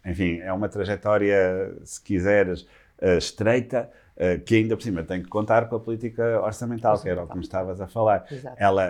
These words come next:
Speaker 1: ela está, eh, descentralizada, porque cada Estado,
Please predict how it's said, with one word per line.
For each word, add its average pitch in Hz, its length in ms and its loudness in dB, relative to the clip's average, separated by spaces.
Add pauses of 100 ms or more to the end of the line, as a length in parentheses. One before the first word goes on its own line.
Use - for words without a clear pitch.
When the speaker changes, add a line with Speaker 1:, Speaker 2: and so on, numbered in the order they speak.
Speaker 1:
ela 95 240 -4
está, 90 560 -2 (120)
eh, 80 380 -4 (280)
descentralizada, 85 1080 2 (100)
porque - 420 -18
cada 85 200 -4
Estado, 82 420 -4